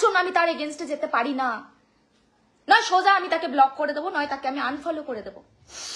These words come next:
আমার এই মুখটা নিয়েও এখন হয়তো কন্ট্রোভার্সি হবে, করো তোমরা, আমি বলছি তোমরা করো,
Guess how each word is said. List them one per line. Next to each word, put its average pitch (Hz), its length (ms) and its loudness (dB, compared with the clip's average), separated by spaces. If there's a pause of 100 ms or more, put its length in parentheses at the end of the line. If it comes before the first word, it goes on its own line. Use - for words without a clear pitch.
(1120)
আমার 349 260 4
এই 359 100 2
মুখটা 330 360 2
নিয়েও 359 200 2
এখন 339 260 2
হয়তো 311 200 -2
কন্ট্রোভার্সি 294 580 -4
হবে, 294 220 -6 (520)
করো 403 240 8
তোমরা, 254 420 -2 (520)
আমি 302 200 -2
বলছি 330 260 -2
তোমরা 294 240 -2
করো, 240 360 0